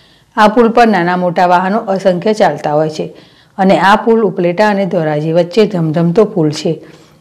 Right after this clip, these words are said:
અહીં વાહન ચાલકો મોટો અકસ્માતનો ભય સતાવી રહ્યો છે. આ પુલમાં અનેક વખત ગાબડા પડવાની ફરિયાદો પણ ઉઠવા પામી છે. કાનભાઈ સુવા, જે એસ ટી, ઉપલેટા.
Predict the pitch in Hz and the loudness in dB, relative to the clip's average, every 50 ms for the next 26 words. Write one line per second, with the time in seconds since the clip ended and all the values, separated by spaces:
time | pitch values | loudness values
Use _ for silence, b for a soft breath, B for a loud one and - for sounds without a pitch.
0 | B - 190 196 214 240 254 254 240 214 226 226 220 220 240 220 220 220 220 214 | B 0 2 4 6 6 6 6 6 4 4 2 2 2 2 4 4 2 2 0
1 | 220 233 214 208 196 185 170 - - 196 180 170 165 170 214 202 - - 202 202 | 0 -2 -2 -2 -2 -4 -6 -6 -4 -2 -2 -2 -2 -2 -4 -4 -2 -2 -4 -4
2 | 202 - 226 214 180 175 165 165 170 - 165 160 - 160 156 170 180 185 175 151 | -2 -2 -2 -2 2 2 2 2 0 -2 -4 -2 -2 0 0 0 0 2 2 2
3 | 147 147 147 - - 143 143 - - b b b b b b b b b b 185 | 0 -2 -2 -4 -6 -6 -8 -8 -14 b b b b b b b b b b -2
4 | 180 170 - 185 180 170 170 170 180 - 165 175 180 180 175 175 185 185 185 214 | -2 0 2 2 2 4 4 2 2 2 2 0 0 0 0 0 0 0 2 2
5 | 202 202 - 196 165 156 160 170 165 165 - 180 180 185 185 190 208 220 220 - | 0 0 0 -2 -2 0 0 -2 -2 0 0 2 2 2 2 2 2 0 -2 -2
6 | 185 165 160 160 151 151 170 170 170 202 202 208 208 185 - - - 160 147 147 | -4 -2 -2 0 0 0 0 0 2 2 2 2 2 -2 -4 -8 -8 -8 -8 -6
7 | 151 143 139 151 151 147 - 170 160 147 - - _ _ _ b b b b b | -6 -6 -6 -6 -8 -8 -8 -10 -12 -12 -14 -20 _ _ _ b b b b b
8 | b b b b b b b b b - - 180 165 160 151 165 160 160 - 196 | b b b b b b b b b -6 -4 -2 0 2 2 2 2 2 2 2
9 | 185 208 202 202 202 - 180 170 165 165 160 - - 185 202 220 202 - - 147 | 4 4 4 4 4 2 -2 -2 -2 -4 -6 -6 -6 -4 -4 -4 -4 -6 -8 -10
10 | 139 135 - | -10 -10 -12